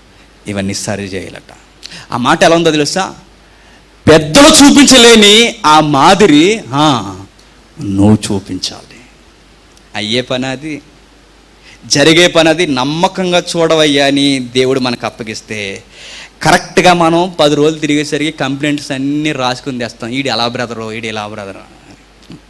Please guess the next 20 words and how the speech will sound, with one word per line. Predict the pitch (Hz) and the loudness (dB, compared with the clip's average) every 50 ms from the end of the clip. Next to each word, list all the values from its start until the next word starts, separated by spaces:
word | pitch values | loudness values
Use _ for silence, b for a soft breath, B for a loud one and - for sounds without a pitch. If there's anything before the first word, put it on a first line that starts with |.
| _ _ _ _ _ - _ _ B B B B B B B B B - | _ _ _ _ _ -20 _ _ B B B B B B B B B -4
నిజమైన | - 107 107 131 139 151 151 156 165 156 | -2 -2 0 2 2 4 4 4 2 0
సేవకుడట | 143 - 156 135 143 143 143 143 139 127 123 135 139 147 156 156 135 120 | -2 0 0 0 0 0 0 -2 -4 -4 -4 -4 -4 -4 -6 -8 -8 -8
బయటకు | 120 120 123 127 131 127 | -6 -6 -4 -4 -4 -6
చెప్పుకోడట, | 120 - 123 110 - - - 123 110 110 101 - 113 107 107 113 120 120 - _ _ - | -6 -6 -8 -8 -10 -8 -8 -6 -6 -6 -8 -8 -8 -8 -8 -8 -10 -12 -16 _ _ -8
వాడి | 107 107 107 110 | -8 -8 -8 -6
కన్నీళ్ళేసి | - 117 107 110 117 117 117 110 110 110 107 104 - - 110 | -8 -6 -6 -4 -4 -4 -4 -6 -6 -6 -6 -8 -8 -10 -12
దేవుడికే | 101 104 107 104 107 110 113 107 - 120 117 117 | -10 -8 -8 -6 -6 -6 -8 -8 -8 -8 -8 -8
చెప్పుకుంటాడట. | 120 - - 113 - _ - - - - 101 101 95 98 - - - - _ _ _ _ _ _ _ _ _ _ _ _ _ _ _ _ _ _ _ - | -10 -12 -14 -16 -16 _ -18 -18 -16 -16 -16 -16 -16 -20 -20 -20 -20 -20 _ _ _ _ _ _ _ _ _ _ _ _ _ _ _ _ _ _ _ -4
"దేవా, | 101 95 95 92 87 - - - - - _ _ _ _ _ _ _ _ - | -2 -2 -2 -2 -4 -8 -10 -14 -20 -20 _ _ _ _ _ _ _ _ -10
ఓడిపోయాను | 107 110 120 113 - 120 117 107 104 | -8 -8 -4 -2 -2 -2 -2 -4 -6
తండ్రి, | - 107 95 95 - - 73 71 - _ _ _ _ _ B B B B B B B B B B - | -10 -14 -16 -16 -18 -20 -20 -20 -20 _ _ _ _ _ B B B B B B B B B B -4
నా | 117 110 | -2 0
వల్ల | 104 107 127 156 185 | 2 4 4 6 6
అవట్లా | 202 214 208 202 202 202 | 6 4 4 2 2 2
ఆ | 190 | 2
సంఘాన్ని | 156 - 165 151 151 156 160 160 156 151 | 2 0 -2 -2 0 0 0 0 0 -2
నడిపించడం, | 147 143 143 143 135 - - - 95 - - - _ _ _ _ _ _ _ _ _ _ _ _ _ _ _ - | -4 -4 -8 -10 -12 -12 -14 -18 -20 -20 -20 -20 _ _ _ _ _ _ _ _ _ _ _ _ _ _ _ -4
నేను | 151 175 170 143 | 0 2 4 4
నడిపించలేకపోతున్నాను | 147 165 160 165 269 262 - 277 262 247 240 196 240 254 240 226 240 226 - | 4 4 4 4 4 4 6 6 4 4 4 4 4 4 4 4 2 2 4
తండ్రి, | 220 214 190 170 156 156 165 185 190 180 156 | 2 2 2 2 2 2 2 0 0 -4 -8